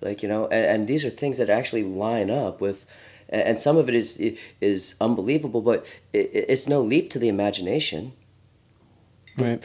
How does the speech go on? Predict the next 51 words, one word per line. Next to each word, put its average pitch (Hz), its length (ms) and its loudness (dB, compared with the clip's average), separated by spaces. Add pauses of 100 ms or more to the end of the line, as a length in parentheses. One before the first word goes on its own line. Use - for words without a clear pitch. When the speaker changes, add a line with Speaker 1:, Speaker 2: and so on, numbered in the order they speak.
(140)
Speaker 1:
It 123 140 2
really 143 300 4
is 143 140 4
no 117 100 2
leap 120 240 0
to - 80 -8
the 98 60 -2
imagination. 101 600 0
What 107 140 2
it 92 120 -2
really 110 280 2
is, 107 160 2
a, 90 100 -4 (140)
is 98 360 0 (160)
a - 80 -4
deep 110 300 -2
violation 101 560 -2
of, 95 180 -2 (280)
of - 400 -6
trust, - 640 0
that, 98 320 0
the, 110 80 4
the 110 200 -4
sacred 147 400 2
pact 120 360 -2
that 98 120 2
we, 104 220 0 (180)
we 110 140 -2
didn't 135 420 0 (800)
verbalize, 123 500 6
but 120 100 2
we 120 120 0
were 120 80 2
just - 240 -6
like, 135 140 -4
"Hey, 135 140 0
look, 131 360 -2 (160)
I 117 80 -2
take 151 200 -4
care 143 120 0
of 127 80 -2
you, 139 80 0
you 135 160 -2
take 143 180 -4
care 147 140 -4
of 143 140 -10
me. 131 180 -2
Are 104 120 -2
we 123 360 -4
each - 220 -2
other's 123 440 -6